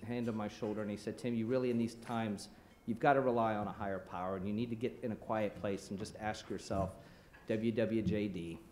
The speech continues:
you know, what would Jesse do?" So, not a humble man, but a good friend nevertheless. And, and of course, uh, I would absolutely be remiss if I did not recognize,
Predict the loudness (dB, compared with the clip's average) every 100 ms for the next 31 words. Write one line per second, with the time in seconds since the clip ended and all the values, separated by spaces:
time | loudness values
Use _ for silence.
0 | -12 -4 0 6 6 6 4 2 2 -2
1 | 0 0 -2 -8 -12 -10 -6 2 6 8
2 | 8 6 2 2 2 2 2 0 0 0
3 | -2 -4 -4 -6 -6 -6 -4 8 12 12
4 | 12 12 12 12 12 12 12 10 10 10
5 | 8 6 6 8 8 8 6 6 6 6
6 | 4 2 2 2 0 0 0 0 -2 -2
7 | -4 -4 -6 -6 0 6 8 10 8 2
8 | -6 -10 -4 4 4 6 10 12 10 6
9 | 0 4 4 6 8 8 8 8 6 4
10 | 4 4 4 2 2 2 2 2 2 -2
11 | -6 -2 0 0 0 -2 0 0 0 -2
12 | 2 2 0 -4 -8